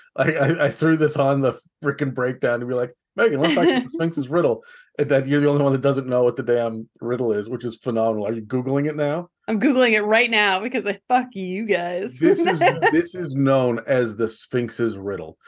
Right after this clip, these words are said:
Speaker 1: I
Speaker 2: Yeah.
Speaker 1: first heard it on, I think, Batman, the animated series. And, like, it's pretty well known in pop culture in, like, some circles. James, did you look this up or did you just, like,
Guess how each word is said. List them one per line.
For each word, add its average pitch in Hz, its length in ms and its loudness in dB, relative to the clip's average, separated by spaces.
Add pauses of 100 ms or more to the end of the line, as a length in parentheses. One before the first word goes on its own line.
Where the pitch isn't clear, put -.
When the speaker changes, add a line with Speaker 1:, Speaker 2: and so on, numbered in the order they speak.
(260)
Speaker 1:
I 135 160 2
Speaker 2:
Yeah. 180 140 0
Speaker 1:
first 175 380 0
heard 135 200 2
it 131 180 0
on, 120 160 -2
I 107 40 -2
think, 147 260 -6
Batman, 117 440 -2
the 110 100 -2
animated 107 340 -6
series. 123 480 -8 (560)
And, 120 180 -2
like, 113 380 0 (140)
it's 170 240 0 (120)
pretty 190 460 -4
well 117 360 0
known 107 420 -4
in 107 100 -4
pop - 340 -6
culture 156 480 -4 (160)
in, 123 140 -6
like, 104 240 -4
some 110 320 -6
circles. 117 640 -4
James, 143 320 -2
did 135 180 -8
you 156 160 -10 (160)
look 160 220 -2
this 131 180 0
up 147 180 2
or 143 60 0
did 113 160 -10
you 123 140 -4
just, 117 180 -6
like, 117 300 0